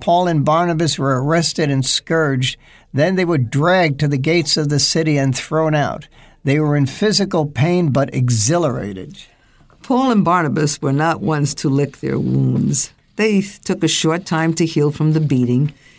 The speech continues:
Speaker 2: and then they were on the road again. They went from town to town preaching the good news of Jesus. They always followed the same pattern.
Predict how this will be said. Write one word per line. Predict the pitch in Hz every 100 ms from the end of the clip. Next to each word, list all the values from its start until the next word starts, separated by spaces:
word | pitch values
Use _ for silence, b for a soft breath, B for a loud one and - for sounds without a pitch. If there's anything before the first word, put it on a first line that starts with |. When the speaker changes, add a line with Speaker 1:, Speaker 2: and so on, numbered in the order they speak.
| b b
Speaker 2:
and | 185
then | 240 330
they | 320
were | 269 220
on | 233
the | 240 240
road | 247 262 190
again. | 131 123 101 - 151 b b b b
They | 180
went | 202 262 302
from | 294 247
town | 247 226 247 247
to | 247
town | 202 - 196 180 156
preaching | 151 214 202 202 160
the | 151
good | 151 180 165
news | 156 170 156
of | 151
Jesus. | 151 143 143 - - - _ b b b b b
They | 185
always | - 220 247 240 254 247 -
followed | 196 202 196 196
the | 185
same | - 180 170 160
pattern. | - 147 123 135 147